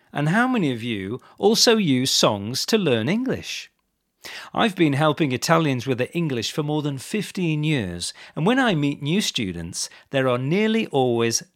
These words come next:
two important things missing. One, a lack of real listening, and two, a lack of real practice out loud. Fortunately,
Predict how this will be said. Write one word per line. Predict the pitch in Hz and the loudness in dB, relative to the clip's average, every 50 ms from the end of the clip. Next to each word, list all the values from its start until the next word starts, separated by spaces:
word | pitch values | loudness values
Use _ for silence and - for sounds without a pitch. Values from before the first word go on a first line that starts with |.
| _ _ | _ _
two | - - - 233 196 135 101 87 90 - - _ _ | -2 -2 0 2 0 0 0 -2 -6 -10 -14 _ _
important | - 127 123 110 - 151 139 139 139 147 170 160 | -6 -6 -6 -2 0 2 2 2 0 -4 -6 -8
things | - - 127 107 95 92 92 92 - 110 | -4 -4 -4 -4 -2 -4 -6 -6 -6 -6
missing. | 104 104 95 - - 98 82 80 80 - _ _ _ _ _ _ _ - | -6 -4 -4 -4 -4 -6 -8 -12 -16 -20 _ _ _ _ _ _ _ -6
One, | 165 170 165 135 113 92 80 78 78 - _ _ _ _ _ - | -2 0 0 0 0 -2 -4 -8 -14 -20 _ _ _ _ _ -6
a | 135 127 | -4 -2
lack | 123 123 131 151 175 180 180 - - - - - | 0 2 2 2 2 0 -2 -6 -12 -16 -8 -6
of | 156 139 117 113 113 113 117 131 | -6 -6 -6 -8 -12 -10 -4 -2
real | 156 202 202 170 123 104 101 110 | 0 2 2 2 2 0 0 0
listening, | 127 147 165 156 - - 131 110 87 82 80 - _ _ - - - - - - | 0 0 0 0 -2 -2 -4 -6 -8 -8 -12 -20 _ _ -20 -20 -20 -20 -12 -8
and | - 135 131 123 113 | -6 -6 -6 -6 -4
two, | - - 214 208 208 208 208 214 214 - _ _ _ _ _ | -2 2 2 2 2 2 0 -4 -6 -10 _ _ _ _ _
a | 127 123 | -4 -4
lack | 120 120 123 139 151 160 - - - - - _ _ | -2 0 0 0 0 -2 -4 -8 -12 -20 -20 _ _
of | 131 120 107 104 101 104 | -10 -10 -10 -8 -6 -4
real | 117 113 113 113 113 113 123 120 - _ | -2 0 0 0 0 0 -2 -6 -10 _
practice | - - 151 113 98 - - - 107 95 92 - - - - _ _ _ _ _ - | -2 0 0 0 0 -4 -8 -10 -8 -6 -4 -4 -4 -6 -6 _ _ _ _ _ -4
out | 151 143 135 131 - - - - - - _ _ _ | -2 -2 0 -2 -4 -4 -8 -10 -10 -10 _ _ _
loud. | - 135 139 143 127 104 92 82 82 85 78 - - - _ _ _ _ _ _ _ _ _ _ _ _ _ _ _ | -6 -4 -2 -2 -2 -2 -4 -6 -8 -10 -12 -14 -16 -20 _ _ _ _ _ _ _ _ _ _ _ _ _ _ _
Fortunately, | - - 214 208 196 170 - - 147 120 113 107 104 101 101 101 - | -4 0 2 2 2 0 -2 -2 -2 -4 -4 -4 -4 -6 -6 -8 -10